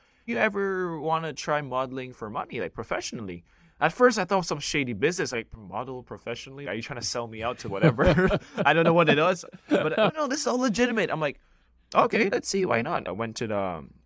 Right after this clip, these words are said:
agency. They were like, "Hey, you're a good-looking guy. We'll take some photos of you. We'll send you to casting." That's how they sent me to castings.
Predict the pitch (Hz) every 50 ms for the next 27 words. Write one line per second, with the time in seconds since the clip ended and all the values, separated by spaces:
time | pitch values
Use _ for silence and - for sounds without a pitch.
0 | _ _ _ 131 139 131 147 151 139 - - 135 131 127 110 113 107 104 95 127
1 | 175 185 165 147 135 123 113 123 117 117 117 107 110 107 - 127 117 113 110 101
2 | - - 104 - - 107 95 - - 117 110 113 110 107 113 107 110 107 95 92
3 | - 107 101 104 101 - 95 - 107 104 104 - - - 107 98 98 104 98 123
4 | 135 135 - - 147 135 127 127 120 - - 131 120 120 117 - - - 117 110
5 | - - 107 87 80 73 - - -